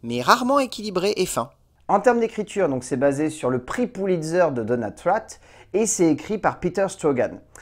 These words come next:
Speaker 2: Ça se voit que Peter Strogan, il a dû lutter pour réussir à faire tenir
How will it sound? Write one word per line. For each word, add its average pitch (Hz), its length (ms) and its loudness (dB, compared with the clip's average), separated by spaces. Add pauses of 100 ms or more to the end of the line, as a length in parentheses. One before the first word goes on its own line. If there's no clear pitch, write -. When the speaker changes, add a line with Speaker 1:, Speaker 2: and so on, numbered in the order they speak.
(3000)
Speaker 2:
Ça - 240 0
se - 160 -2
voit 208 360 4
que 277 120 -4
Peter 190 340 -4
Strogan, 180 420 -2
il 170 120 0
a 147 40 4
dû 143 360 -4
lutter 208 420 -6
pour 131 260 -10
réussir 170 540 -2
à 165 60 -2
faire - 180 -4
tenir 147 320 -4